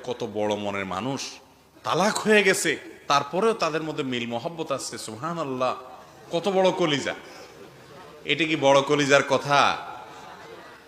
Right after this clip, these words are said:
তালাক হয়ে যাওয়ার পর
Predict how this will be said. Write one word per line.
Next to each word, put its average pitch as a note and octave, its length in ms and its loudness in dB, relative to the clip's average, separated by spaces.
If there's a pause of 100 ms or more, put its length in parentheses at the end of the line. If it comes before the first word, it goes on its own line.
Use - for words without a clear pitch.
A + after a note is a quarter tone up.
(1080)
তালাক G#3 360 10 (140)
হয়ে A3+ 200 6
যাওয়ার G#3+ 320 4 (180)
পর A2 420 2